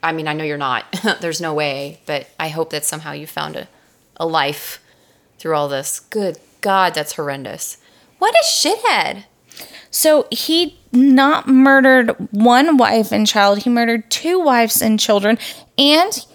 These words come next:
Speaker 1: Well, he didn't murder the second wife, but he murdered
Speaker 2: the children.
Speaker 1: the children.
Speaker 2: And he told on himself both times.
Speaker 1: And see, here's the thing.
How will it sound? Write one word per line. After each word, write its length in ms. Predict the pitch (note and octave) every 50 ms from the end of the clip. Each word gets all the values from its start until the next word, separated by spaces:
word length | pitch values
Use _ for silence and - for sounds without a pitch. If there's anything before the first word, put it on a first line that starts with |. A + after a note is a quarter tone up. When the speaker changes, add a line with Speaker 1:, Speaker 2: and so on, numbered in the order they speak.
| _ _ _ _ _ _ _ _ _ _ _ _ _ _ _ _ _ -
Speaker 1:
Well, 100 | A3+ A#3
he 80 | B3+
didn't 140 | A#3 B3 B3+
murder 220 | A#3+ A3+ G#3 G3
the 100 | F3 E3 F#3
second 320 | - - G#3+ G#3+ F3+ D#3+
wife, 220 | E3 G3+ B3 A#3+ -
but 80 | - F3
he 100 | F#3+ F#3+
murdered 400 | F3 F#3 F#3+ F3+ F3 E3 E3+ - _ _ - - G#3 -
Speaker 2:
the 100 | - A#3
children. 460 | G#3 - - C4 B3 A#3 G3+ G3+ F3+ F#3
Speaker 1:
the 40 | G3+
children. 480 | G#3+ A#3+ D4 E4+ A3+ D3+ B2 C#3+ F#3 F#3 _ _ -
Speaker 2:
And 320 | A#3 B3+ C4 C#4+ D#4 E4+
he 160 | - - D#4+ D4
told 260 | - A#3 C4 B3+ A#3+
on 140 | B3+ B3 A#3+
himself 500 | A#3 B3+ B3 - - D4 D4+ C#4+ C#4+ -
both 220 | B3 B3 B3 A#3+
times. 420 | - C#4+ C#4+ C4 A#3 - - - - _ _ _ _ _ _ _ _ _ _ _ _ _ _ _ _ _ _ _ _ _ _ _ - -
Speaker 1:
And 100 | D#4+ D4
see, 140 | - D#4+
here's 180 | D4 E4+ F#4 F4+
the 60 | F4+ E4
thing. 320 | - D4 F#4+ A3+ F#3 -